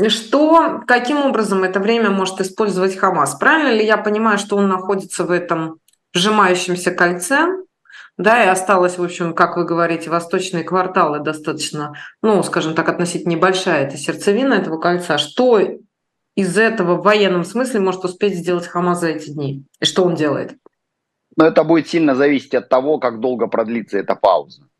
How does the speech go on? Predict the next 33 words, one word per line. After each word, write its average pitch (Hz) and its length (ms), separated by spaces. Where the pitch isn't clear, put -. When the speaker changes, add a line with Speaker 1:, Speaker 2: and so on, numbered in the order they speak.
Speaker 2:
В - 60
принципе, 160 380
Speaker 1:
Ну, 254 160
Speaker 2:
за 214 80
Speaker 1:
уже 220 140
Speaker 2:
вот - 20
Speaker 1:
вот 170 80
Speaker 2:
эти 170 100
Speaker 1:
за 185 120
Speaker 2:
вот, 170 60
Speaker 1:
эти 165 200
дни 170 200
Speaker 2:
э, - 40
Speaker 1:
уже 147 200
Speaker 2:
ну, 139 60
Speaker 1:
что-то 135 360
Speaker 2:
вот 120 100
Speaker 1:
сделал. 160 380
Speaker 2:
четыре 127 480
дня, 107 260
да, 95 180
сегодня 98 240
четвертый 104 400
день 95 240
пошел 87 280
Speaker 1:
Мгм. - 40
Speaker 2:
прекращение 101 600
огня, 156 200
много 151 480
они 131 220
сделать 120 400
не 113 160
успеют 95 500